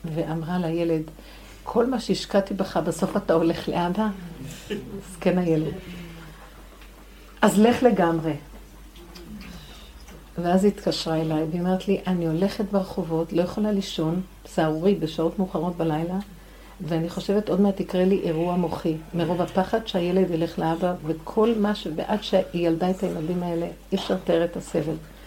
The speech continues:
ובסוף ככה זה יהיה, זה מה שמגיע לי. אמרתי לה, התחלתי לצעוק עליה ואמרתי לה, "עד כדי כך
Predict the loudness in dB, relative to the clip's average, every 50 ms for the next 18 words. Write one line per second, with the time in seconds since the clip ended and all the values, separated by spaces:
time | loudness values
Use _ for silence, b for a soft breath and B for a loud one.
0 | B B B B B B B B -8 -8 -6 4 8 8 8 10 8 6 4 2
1 | 0 2 4 4 2 2 2 2 2 2 2 2 0 2 2 2 4 6 6 6
2 | 6 6 6 6 4 2 0 -2 -2 -2 -2 -2 -2 -2 -2 -2 0 0 0 -2
3 | -4 B B B B B B B B B B B B -20 -16 -10 -6 -6 -4 -4
4 | -6 -8 -10 -14 -8 -4 -4 -2 -2 -2 -2 -4 -6 -8 -10 -16 -20 -20 -20 -20
5 | -20 -20 -20 -20 -20 B B B B B B B B B B -20 -16 -10 -8 -8
6 | -4 0 0 0 0 0 -2 -4 -4 -2 -2 -2 -2 -2 -2 -2 -2 -2 -2 -2
7 | -4 -4 -6 -6 -4 -4 -6 -8 -8 -6 -6 -6 -6 -6 -10 -4 -2 -2 0 0
8 | -2 -4 -4 -6 -4 -2 -2 -2 -4 -6 -8 -12 -14